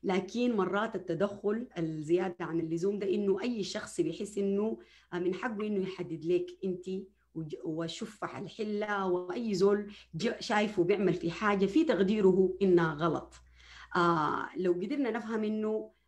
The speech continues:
الشايفه أنت والشايفاه أنا ممكن يكونوا مختلفين جدًا، آه، ممكن لو نصيحة، النصيحة دي مطلوبة منك، طلبوا منك تنصح، أنصح، ما عدا ذلك بيبقى تعدي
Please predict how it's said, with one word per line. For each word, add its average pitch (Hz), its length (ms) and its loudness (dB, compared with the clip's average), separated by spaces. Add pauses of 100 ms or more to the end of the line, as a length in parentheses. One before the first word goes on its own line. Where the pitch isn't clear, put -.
الشايفه 220 540 -2
أنت 208 240 -4
والشايفاه 190 960 -4
أنا 190 160 0
ممكن 190 300 0
يكونوا 175 300 0
مختلفين 170 580 -4
جدًا، 196 420 -4 (440)
آه، 165 440 -2
ممكن 247 680 -4 (360)
لو 175 180 6
نصيحة، 285 460 0
النصيحة 190 380 0
دي 208 120 0
مطلوبة 196 480 0
منك، 196 480 2
طلبوا 170 300 0
منك 175 260 0
تنصح، 202 520 -6
أنصح، 185 420 -8
ما 180 100 -6
عدا 185 260 -4
ذلك 185 280 -6
بيبقى 180 300 -10
تعدي 185 540 -10